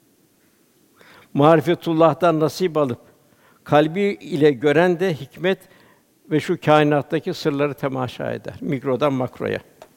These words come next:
Onun peygamberler üç vazifeyle gönderildi. Birincisi Allah'ın ayetlerini tebliğ etmesi.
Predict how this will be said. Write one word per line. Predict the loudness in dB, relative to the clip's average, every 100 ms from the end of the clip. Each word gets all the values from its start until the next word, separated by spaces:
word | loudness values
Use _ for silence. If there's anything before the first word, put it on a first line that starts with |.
| _ _ _ _ _ _ _
Onun | 0 0
peygamberler | 4 4 4 4 4 2 2
üç | -2 -4
vazifeyle | -2 0 0 0 0
gönderildi. | 0 -2 0 -2 -2 -6 -6 -6 -10 _ _ _ _ -2
Birincisi | 2 2 2 -2 0 2
Allah'ın | 4 6 4 4
ayetlerini | 4 4 2 0 -2
tebliğ | 0 -2 0 -4
etmesi. | -4 -8 -12